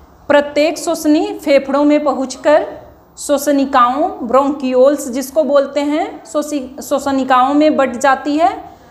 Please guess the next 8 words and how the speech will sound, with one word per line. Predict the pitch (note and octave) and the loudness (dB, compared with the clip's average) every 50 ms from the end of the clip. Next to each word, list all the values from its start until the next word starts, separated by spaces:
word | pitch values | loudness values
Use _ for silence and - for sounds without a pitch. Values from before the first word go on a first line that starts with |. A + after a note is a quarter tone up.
| - - - | -20 -8 0
और | - G3 G#3+ - G#3 | 2 2 2 2 0
जिस-, | F#3+ A3+ C4+ A#3+ C4+ | -4 -4 -4 -4 -4
जिन्हें | B3 C4 G3+ C#4 D4 C#4+ D#4 E4+ F#4 | -4 -4 -2 0 0 2 2 2 0
वायु | E4+ B3 B3+ C4 C#4 D4+ D4+ | 2 2 2 2 2 2 0
कोष्ठ | D4+ - C4+ D4 D#4 D#4 D#4 - | -4 -4 -2 -2 -2 -2 -4 -6
वाहिनियाँ | C#4 B3 B3+ B3 A#3 A#3 A#3+ A#3 A#3 B3 C#4+ E4 F4+ - - - - - | -2 0 0 0 0 -4 -6 -6 -6 -4 -4 -6 -6 -8 -12 -16 -10 -8
कहते | G#3+ G#3 F#3+ - - F#3+ | -8 -8 -8 -10 -12 -12
हैं। | F#3 G3 G3+ - - | -12 -12 -14 -16 -18